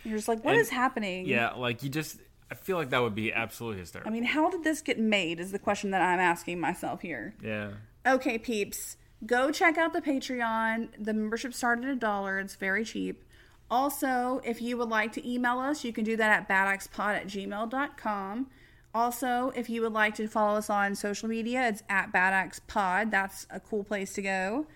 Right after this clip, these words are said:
Speaker 1: We have a website, badaxpod dot com. And also, we have love in our hearts for all of you and for our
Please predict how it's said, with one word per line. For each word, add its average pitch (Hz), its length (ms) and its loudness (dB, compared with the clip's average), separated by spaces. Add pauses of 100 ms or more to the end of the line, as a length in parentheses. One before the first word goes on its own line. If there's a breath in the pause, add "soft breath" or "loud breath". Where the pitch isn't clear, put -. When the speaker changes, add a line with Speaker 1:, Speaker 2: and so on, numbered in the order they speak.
(260 soft breath)
Speaker 1:
We 247 180 2
have 240 360 4
a 208 80 -2
website, 220 560 0
badaxpod 190 540 2
dot 175 200 -4
com. 208 460 -2 (480 soft breath)
And 247 300 6
also, 240 800 -2
we 226 380 -2
have 220 280 2
love 196 300 0
in 208 80 0
our 196 120 4
hearts 190 300 2
for - 160 -6
all 196 160 2
of 196 120 -4
you 190 260 -6
and 202 160 -2
for 190 220 -2
our 175 340 0